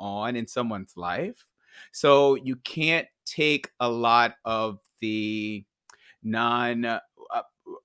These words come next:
reci-, reci-, reciprocity of the situation into too hard, too harshly on you,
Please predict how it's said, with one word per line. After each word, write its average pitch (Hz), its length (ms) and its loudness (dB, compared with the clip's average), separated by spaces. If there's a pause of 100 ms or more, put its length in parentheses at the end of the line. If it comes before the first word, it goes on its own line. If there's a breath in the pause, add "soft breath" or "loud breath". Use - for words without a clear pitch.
(220)
reci-, 131 360 -8 (140)
reci-, 139 320 -2 (240)
reciprocity 151 880 2 (100)
of 139 280 0
the 135 100 2
situation 135 800 -4 (200 loud breath)
into 127 540 -2 (140)
too 131 180 0
hard, 104 380 0 (260)
too 123 160 -2
harshly 110 420 -2
on 110 300 -4
you, 104 140 -4